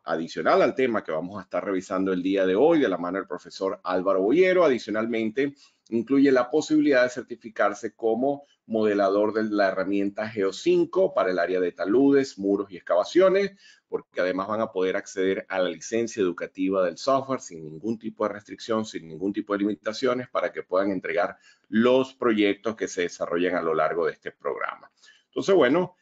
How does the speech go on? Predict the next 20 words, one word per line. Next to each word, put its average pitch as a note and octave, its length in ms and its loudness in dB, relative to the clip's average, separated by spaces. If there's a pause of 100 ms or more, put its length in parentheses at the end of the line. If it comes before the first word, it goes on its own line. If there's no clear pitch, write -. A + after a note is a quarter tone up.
(220)
antes A2+ 640 0
de A2+ 260 0
conversar A#2 600 0
en B2+ 100 -2
relación A2+ 380 0
a - 20 -2
este A2 160 -6
alcance, D#3 760 2
antes G#2 300 -2
de F2+ 80 -6
conversar F2+ 440 -8
en F2+ 60 -8
relación F2+ 320 -10
al F#2 100 -4
alcance F2 560 -6
de G2 500 0
este E2+ 260 -8
programa F#2+ 720 0
en D#2+ 80 -10
particular, C#3 840 0